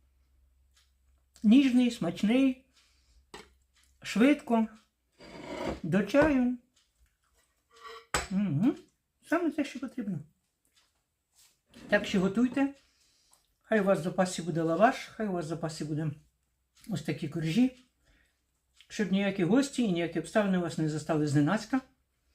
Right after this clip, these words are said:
Ось такого перекусу можна наробити побільше, брати з собою на роботу, десь там в сховище, де ви буваєте.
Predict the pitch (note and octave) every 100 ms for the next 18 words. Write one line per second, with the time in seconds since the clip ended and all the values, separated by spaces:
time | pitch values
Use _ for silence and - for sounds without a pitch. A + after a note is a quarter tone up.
0 | _ _ _ _ _ _ _ _ _ _
1 | _ A3+ G#3+ F#3+ F3 D#3+ F3+ F#3 C4+ C4+
2 | G#3+ F#3 F3+ E3 E3 E3 E3 D#3+ C#3+ -
3 | _ _ _ _ _ _ - F#3 A#3 -
4 | A3 F#3 F#3 - - D#3+ D#3 D3+ E3+ A#3+
5 | B3 A3 - _ _ _ _ _ _ _
6 | _ _ G3 E3 - E3 D3 - A#3+ A3
7 | - D#3+ D#3 C#3 D#3 A3 B3 A3+ G#3